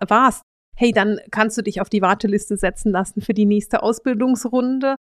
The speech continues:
Um, oder du kannst mich einfach ganz normal ansprechen. Und wenn du sagst, „Hey, ich will das unbedingt machen“, dann würd ich sagen, „Komm in die Jahresausbildung, mach die Jahresausbildung und dann kannst du das mediale Human Design machen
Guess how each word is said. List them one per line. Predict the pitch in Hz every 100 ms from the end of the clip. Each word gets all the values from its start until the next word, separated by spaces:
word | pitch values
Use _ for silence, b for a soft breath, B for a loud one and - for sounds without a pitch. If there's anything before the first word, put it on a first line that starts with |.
| -
Um, | 226 220 214 220
oder | 220 214
du | 202
kannst | - 202 -
mich | 202
einfach | 180 196 -
ganz | 170 -
normal | 165 165 -
ansprechen. | 202 247 - 190 208 220
Und | 196
wenn | 202
du | 208
sagst, | 214 196 -
„Hey, | 226
ich | 220 -
will | 220
das | 220 214
unbedingt | 233 214 214 196 196
machen“, | 220 - 190
dann | 185 180
würd | 214 -
ich | 233 -
sagen, | - 175 214
„Komm | 214 202
in | - 185
die |
Jahresausbildung, | 180 170 214 - 233 - 247 226
mach | 190 202
die | -
Jahresausbildung | 220 - 220 - 196 - 208 208
und | 202 185
dann | 180 226
kannst | 220 - 202 -
du |
das | 208 -
mediale | 202 202 190 202
Human | 208 208 208
Design | - 185
machen | 190 175